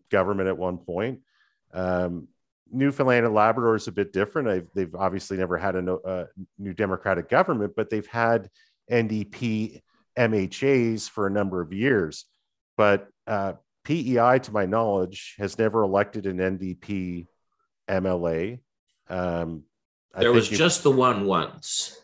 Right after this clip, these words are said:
Speaker 1: Was there? Okay.
Speaker 2: Yeah,
Speaker 1: And,
Speaker 2: and he
Speaker 1: and
Speaker 2: was defeated mainly because he was the, uh, only doctor in the ride, the only family doctor in the riding. And
Speaker 1: <laughs>
Speaker 2: people defeated him because they wanted their doctor back.
Speaker 1: Yeah, and, and New Brunswick,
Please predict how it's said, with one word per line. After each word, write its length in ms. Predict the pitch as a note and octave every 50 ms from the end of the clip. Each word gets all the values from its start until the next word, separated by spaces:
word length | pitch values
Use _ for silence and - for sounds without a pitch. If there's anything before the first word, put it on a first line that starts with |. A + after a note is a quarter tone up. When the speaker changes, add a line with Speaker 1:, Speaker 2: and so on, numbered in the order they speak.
| _ -
Speaker 1:
Was 240 | A#2+ A#2 A#2 A#2 -
there? 160 | D3+ C#3+ A2+
Okay. 300 | A2 G#2 - A2+ A2+ A#2+
Speaker 2:
Yeah, 160 | C3 C3 C3+
Speaker 1:
And, 100 | A#2 A2+
Speaker 2:
and 80 | B2 B2+
he 80 | C#3+ F3+
Speaker 1:
and 80 | F3+
Speaker 2:
was 160 | F3 D3+ B2
defeated 640 | G2+ C3 C3 C3+ - - F3+ G3 G#3 D3+ A2 F2+ D#2+ F#2+
mainly 320 | A2 A#2+ C#3+ E3+ F3+ C#3
because 460 | F#2+ F#2+ F2+ - - F#2+ F2 F#2+ -
he 80 | A#2+ A#2+
was 320 | A2 A#2 A2 G2+ F#2+ -
the, 300 | - A#2 A2+ A2 G#2+ G#2+
uh, 100 | A2 G2
only 240 | D#2+ A2+ B2+ B2+ A#2
doctor 560 | G#2 G#2 A2 B2 D#3+ E3+ - - F#2+ C2 A1
in 100 | G#1 G#1+
the 100 | A1+ B1+
ride, 280 | B1+ C2+ C#2+ C#2 D2 F2
the 60 | G2+
only 160 | G2+ G2 F2+
family 360 | - - G#2+ G2+ G2 F#2 F2
doctor 480 | E2 D#2+ F#2+ A#2 C#3 C#3 - - G2 D#2
in 80 | - -
the 80 | D2+
riding. 460 | D#2 D2 C2 B1+ B1 B1 - C2 C#2+
And 380 | F2+ F2+ - - - - C3+ -
Speaker 1:
<laughs> 20 |
Speaker 2:
people 300 | - C3 C3+ C3 C#3+ C3+
defeated 580 | A#2+ G2 A2 G#2 - - C3 C3 D3+ E3 D3+ -
him 100 | D#2 D2+
because 300 | F#2 G2+ G2+ G#2 G2+ -
they 80 | A2 G#2+
wanted 340 | G#2 G#2+ A2 A#2 A#2 G2
their 160 | A#2 G#2+ G2+ G2+
doctor 380 | F#2+ A#2 C3 E3+ F3+ - A#2 -
back. 420 | - - - - - - - - - - _ - -
Speaker 1:
Yeah, 300 | C3+ D3 E3 F3 E3+ D3+
and, 340 | C3+ B2 C3+ C#3 C#3 C3+ C3+
and 240 | C#3+ C3+ C3+ C#3 C#3
New 100 | C#3+ C#3+
Brunswick, 640 | C3+ C#3 C3+ C#3+ D#3+ D#3 - D#3 D#3+ D3 C#3+ D3